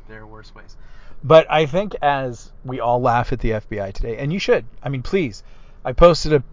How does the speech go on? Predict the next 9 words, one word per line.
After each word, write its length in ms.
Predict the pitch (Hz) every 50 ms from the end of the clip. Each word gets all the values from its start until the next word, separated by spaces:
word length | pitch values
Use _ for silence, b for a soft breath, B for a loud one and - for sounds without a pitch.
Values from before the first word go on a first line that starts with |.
| -
a 120 | - 139 117
picture, 420 | - 147 131 - - 147 151 147 -
uh, 380 | - 127 120 120 117 117 117
that's 240 | 120 120 123 - - - - -
completely 480 | - 131 117 - - 139 139 139 139 135
mem-worthy 540 | 127 123 120 120 120 123 123 123 120 131 123
on 140 | 113 113 110
Facebook. 420 | - 117 - - - 147 151 - B B B B B B B B -
Please 400 | - - 170 185 180 143 - -